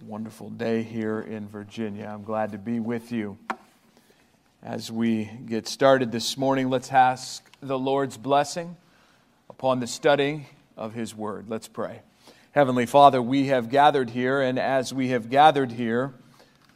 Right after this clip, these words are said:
we have gathered here as the Spirit has led. And now, Lord, we would ask that the Spirit would continue to lead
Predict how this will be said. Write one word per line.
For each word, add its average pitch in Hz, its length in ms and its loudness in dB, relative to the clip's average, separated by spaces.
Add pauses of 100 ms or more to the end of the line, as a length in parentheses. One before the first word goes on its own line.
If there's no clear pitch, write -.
(140)
we 139 160 -2
have 135 180 0
gathered 151 460 8
here 143 320 0
as 131 320 0
the 135 100 -8
Spirit 160 640 0
has 123 480 -2 (140)
led. 120 560 0 (720)
And 110 160 -6
now, 139 200 8
Lord, 143 340 2
we 139 100 -2
would 131 160 0
ask 151 520 4
that 139 180 -6
the 135 80 -10
Spirit 160 440 0
would 156 200 -4
continue 151 680 -4
to 131 140 -10
lead 131 560 -2